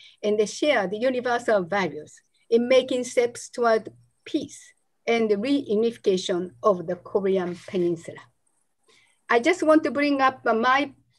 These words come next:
uh, the maybe ten PowerPoints just to show you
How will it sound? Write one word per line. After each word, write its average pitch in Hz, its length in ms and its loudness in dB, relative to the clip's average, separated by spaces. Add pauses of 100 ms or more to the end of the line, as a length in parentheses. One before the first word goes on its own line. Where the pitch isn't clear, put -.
(120)
uh, 196 400 0 (680)
the 214 260 -4
maybe 254 360 -2
ten 277 480 0
PowerPoints 262 800 0
just 285 240 0
to 359 80 2
show 349 320 4
you 196 440 -2